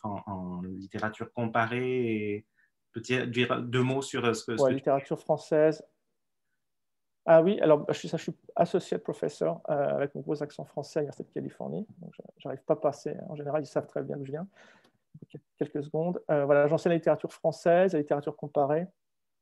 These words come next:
Speaker 2: Et j'ai aussi créé, euh, en deux mille seize un cours sur le, le véganisme. Voilà. Puis en parallèle de ça, je, j'organisais des, j'organise, là avec le covid, c'est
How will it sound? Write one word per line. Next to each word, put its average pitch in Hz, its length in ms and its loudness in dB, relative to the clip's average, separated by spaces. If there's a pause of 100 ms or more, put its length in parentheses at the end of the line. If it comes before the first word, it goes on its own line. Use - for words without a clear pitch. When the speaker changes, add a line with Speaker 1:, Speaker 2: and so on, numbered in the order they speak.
(460)
Speaker 2:
Et 139 60 4
j'ai 143 160 0
aussi 147 240 0
créé, 165 360 4
euh, 139 300 2
en 131 120 0
deux 143 160 -4
mille 143 220 -6
seize 170 640 2 (120)
un 147 100 -4
cours 170 520 2
sur 143 420 -2
le, 127 320 0
le 127 120 -2
véganisme. 135 540 -4 (220)
Voilà. - 360 -6 (1120)
Puis 180 100 6
en 156 80 8
parallèle 160 320 6
de 147 100 4
ça, 160 260 8
je, 139 220 4
j'organisais 139 520 0
des, 131 240 -4
j'organise, 135 440 -4
là 139 100 2
avec 131 260 0
le 127 60 -10
covid, 143 300 -2
c'est - 160 -8